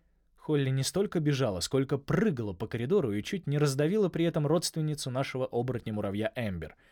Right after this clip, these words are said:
которая и в человеческом обличье была весьма миниатюрной. «Вопрос только в том, будет ли сюрприз приятным». Наш друг Брэндон отличался повышенной тревожностью. «Да, кстати, я нашёл своих родителей. Мне кажется, рога отцу к лицу».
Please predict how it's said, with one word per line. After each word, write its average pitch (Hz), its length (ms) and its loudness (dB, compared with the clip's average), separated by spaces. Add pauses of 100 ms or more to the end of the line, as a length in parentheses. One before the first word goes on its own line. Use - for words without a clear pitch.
(360)
которая 113 520 2
и 101 120 -2
в - 80 -12
человеческом 123 580 -2
обличье 92 360 -6
была 92 200 -4
весьма 92 300 -6
миниатюрной. 87 680 -8 (800)
«Вопрос 135 480 4
только 147 280 2
в - 100 -6
том, 135 280 0 (400)
будет 151 400 2
ли 151 80 4
сюрприз 160 440 2
приятным». 160 640 2 (420)
Наш 110 200 -4
друг 98 220 -6
Брэндон 165 420 0
отличался 139 640 -4
повышенной 107 540 -6
тревожностью. 92 760 -8 (760)
«Да, 160 200 2
кстати, - 460 0 (360)
я 127 160 0
нашёл 165 320 4
своих 127 240 -2
родителей. 131 540 0 (500)
Мне 160 280 -4
кажется, 160 460 2
рога 123 340 2
отцу 127 260 -2
к - 80 -8
лицу». 101 420 -4